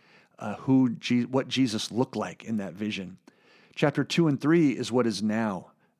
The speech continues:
the condition of those seven churches. And then chapter four to twenty-two, the great bulk of the teaching, is what is yet to come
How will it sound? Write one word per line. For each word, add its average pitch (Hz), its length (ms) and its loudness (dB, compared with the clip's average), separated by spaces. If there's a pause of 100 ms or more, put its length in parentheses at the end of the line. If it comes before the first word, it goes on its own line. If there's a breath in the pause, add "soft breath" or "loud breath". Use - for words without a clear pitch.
(180)
the 120 160 -2
condition 107 720 0 (140)
of 104 220 -4
those 107 200 -2
seven 107 380 -2
churches. 107 600 -4 (540 soft breath)
And 123 140 -2
then 120 120 2
chapter 117 380 -2
four 127 280 2
to 107 60 0
twenty-two, 117 640 2
the 104 160 -4
great 104 340 -4
bulk 123 240 2
of 98 100 -2
the 101 60 -4
teaching, 92 460 -6 (500 loud breath)
is 104 480 -4
what 117 320 0
is 110 220 -4
yet 98 180 -4
to - 100 -12
come 95 340 -6